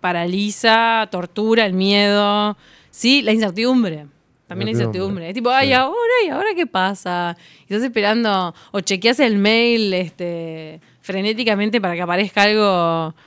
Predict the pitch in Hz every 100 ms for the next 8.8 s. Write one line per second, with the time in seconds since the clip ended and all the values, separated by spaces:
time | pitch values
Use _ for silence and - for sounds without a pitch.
0 | _ _ - 180 - 185 147 185 180 208
1 | 208 202 196 175 175 165 170 170 185 208
2 | 214 214 196 156 175 170 165 151 - -
3 | - 196 - - 180 180 208 170 165 -
4 | 165 160 - _ - - - 202 220 226
5 | 240 214 220 226 240 311 - _ - -
6 | - 165 226 214 160 180 170 156 151 147
7 | 147 135 120 107 180 190 190 - 131 320
8 | 330 233 240 339 294 233 254 285